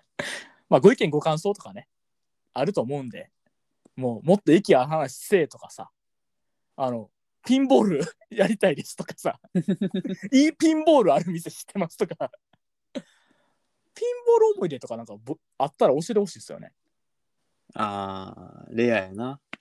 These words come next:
Speaker 1: レアや、レアや、そうそう。「このピ-、こんなピンボール見ました」とかね。
Speaker 2: <laughs>
Speaker 1: うん、ちょっと、もしかしたらちょっとあるかもしれない。あの、ピンボールの思い出みたいな、もしありましたら。
Speaker 2: ピンボールの思い出はレアやな。
Speaker 1: うん。
Speaker 2: もうちょっとひ-、
Speaker 1: あった。
Speaker 2: 広い方がいいんちゃう？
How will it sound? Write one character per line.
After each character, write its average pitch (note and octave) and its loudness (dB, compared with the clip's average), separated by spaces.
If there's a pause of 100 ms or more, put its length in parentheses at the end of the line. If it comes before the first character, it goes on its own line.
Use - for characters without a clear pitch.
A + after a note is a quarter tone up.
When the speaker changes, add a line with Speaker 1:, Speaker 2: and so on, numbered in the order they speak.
(140)
Speaker 1:
レ G#3+ 6
ア F#3+ 4
や、 C3+ -2
レ F3 4
ア D3+ 6
や、 C#3 -2
そ D#3 -14
う - -14
そ C#3 -14
う。 B2+ -16 (140)
「こ F4+ -4
の G4 0
ピ-、 F#4+ -20
こ F4+ -2
ん F4+ -6
な F4+ -2
ピ E4+ -4
ン E4 -10
ボ D#4+ 0
ー C#4+ -2
ル D#3 -6
見 C3+ -12
ま D3 -4
し E3+ -14
た」 - -16
と - -20
か - -20
ね。 - -18 (360)
Speaker 2:
<laughs> - -
Speaker 1:
う D#3 -4 (1200)
ん、 D3 -12
ち - -18 (100)
ょ - 2
っ - 2
と、 - -
も D4+ 4
し - -2
か C4+ 4
し A3 -2
た D#3+ -6
ら B2+ -6
ち - -20
ょ - -20
っ - -20
と - -12
あ F3 -4
る C#4 -4
か G#3 -6
も C3 -6
し A#2+ -20
れ G#2+ -20
な D#3 -6
い。 - -2
あ C#3+ -6
の、 C3+ -14 (520)
ピ F4 0
ン F#4 -8
ボ F#4+ 6
ー - 0
ル E3+ -2
の C3 -6
思 F3 2
い F3 0
出 G3 0
み A#3+ 2
た - -4
い D3 0
な、 E3 -6
も A3+ 0
し - 0
あ F3 4
り F3 -4
ま E3+ 0
し G3 -6
た G3+ -2
ら。 B2 -2
Speaker 2:
ピ A#3+ 6
ン - 4
ボ - -8
ー E3+ 0
ル B2+ -8
の A#2 0
思 C3+ -2
い C3+ -2
出 C3+ 0
は B2+ -4
レ C3 0
ア A2+ -2
や G2 -8
な。 G2 -14
Speaker 1:
う D3 -2
ん。 D3+ -2
Speaker 2:
も D3+ -2
う - -4
ち - -10
ょ C#3 -4
っ - -6
と A#2 -2
ひ-、 G#2+ -6
Speaker 1:
あ D3+ 0
っ - -12
た。 - -20
Speaker 2:
広 C#3+ 0
い C#3 -2
方 C3+ -2
が A2 0
い G#2 -4
い - -8
ん G2+ -16
ち - -6
ゃ F2+ -6
う？ F#2 -20